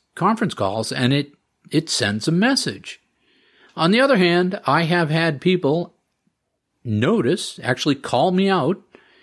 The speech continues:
as an example of how to dress for a meeting with a customer. And I'm not doing anything different or special. I'm just getting dressed and going to work.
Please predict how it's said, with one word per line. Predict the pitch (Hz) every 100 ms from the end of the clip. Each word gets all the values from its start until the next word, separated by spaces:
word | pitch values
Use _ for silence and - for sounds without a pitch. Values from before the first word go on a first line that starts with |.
| _ _ _ _ _ _ _ -
as | 117 117
an | 131
example | 120 127 135 156
of | 113
how | 107 113
to | 110
dress | 104 101 110 - -
for | - 95 98 -
a | 104
meeting | 98 90 92
with | 98 107
a |
customer. | - 196 - 95 98 - - - -
And | 123
I'm | 139 135
not | 165 202
doing | 220 208
anything | 214 208 180
different | - 208 220 165
or | 139
special. | - 233 233 156 156 - - _ -
I'm | 202
just | 233 247 -
getting | 226 226
dressed | 170 143 120 156 -
and | 170 147
going | 120 139
to | 185
work. | 226 285 220 -